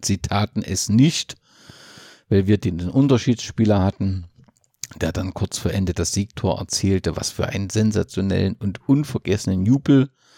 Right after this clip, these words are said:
ähm, sorgte. Und, ähm,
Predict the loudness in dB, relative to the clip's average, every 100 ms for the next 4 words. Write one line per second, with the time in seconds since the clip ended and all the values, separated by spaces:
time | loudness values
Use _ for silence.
0 | _ -20 -20 -20 _ -4 2 4 4 2
1 | 0 0 -2 -2 -4 -4 -4 -6 2 4
2 | 4 0 0 2 0 _ _ -20 -20 -20
3 | -20 _ _ -2 0 0 -4 -2 0 0
4 | -2 -6 -8 -10